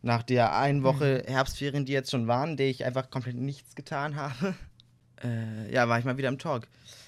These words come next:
Speaker 1: Und, und wie war's?
Speaker 2: Ja.
Speaker 1: <laughs> Ja. Es ist, also es war,
Speaker 2: Kann
Speaker 1: es
Speaker 2: man
Speaker 1: war,
Speaker 2: schon machen.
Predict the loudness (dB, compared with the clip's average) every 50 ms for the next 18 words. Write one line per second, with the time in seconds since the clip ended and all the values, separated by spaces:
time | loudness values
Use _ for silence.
0 | -20 -20 -20 -20 -20 -20 _ _ _ _ _ _ _ -4 -2 -2 -2 -2 -4 -6
1 | -6 -4 -4 -2 0 0 0 0 -2 -6 -12 -20 -20 _ _ _ _ _ _ _
2 | _ _ _ _ -20 -20 _ _ _ _ _ _ _ _ _ _ _ _ _ _
3 | _ _ _ _ _ _ _ _ _ _ _ _ _ _ _ -4 -4 -2 -2 -2
4 | -4 -6 -8 -12 _ _ _ _ _ _ _ _ _ _ _ _ _ _ _ _
5 | _ _ _ _ _ _ _ _ _ _ _ _ _ _ _ _ -4 -4 -4 -4
6 | -6 -20 -20 _ _ _ _ _ -4 -2 0 0 0 -2 -4 -4 -2 0 0 0
7 | 0 -2 -2 -2 -4 -4 -4 -6 -12 _ _ _ _ _ _ _ _ _ _ _
8 | _ _ _ _ -20 -18 -14 -12 -10 -10 -10 -8 -8 -6 -6 -4 -4 -4 -4 -4
9 | -4 -2 -2 -2 -2 0 0 0 0 0 0 -2 -2 -2 -4 -4 -6 -8